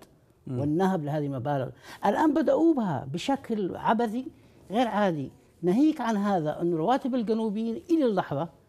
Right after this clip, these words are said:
Speaker 2: بما فيها حتى الرواتب هناك في صنعاء لم يتم الإيفاء بها. يعني باختصار الوزراء داخل الرياض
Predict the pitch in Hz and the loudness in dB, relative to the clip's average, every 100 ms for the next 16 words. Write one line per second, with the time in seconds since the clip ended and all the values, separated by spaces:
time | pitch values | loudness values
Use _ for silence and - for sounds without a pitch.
0 | - 330 294 254 226 185 196 175 175 151 | -2 4 4 4 -2 -2 -4 -2 -2 -2
1 | 160 143 143 143 160 - 151 165 359 - | -4 -6 -6 -6 -6 -10 -10 -8 -10 -12
2 | _ _ - 185 285 262 - 240 208 185 | _ _ -6 2 2 2 0 -4 -2 -2
3 | 185 175 151 147 - - - 208 226 208 | 0 0 0 -2 -4 -12 -2 0 2 0
4 | 196 190 180 185 170 170 - 175 170 165 | -4 -6 -6 0 2 0 0 0 2 2
5 | 151 151 214 240 - _ - 185 233 226 | 2 4 4 2 -4 _ 0 2 2 2
6 | 202 175 180 151 | 0 0 0 0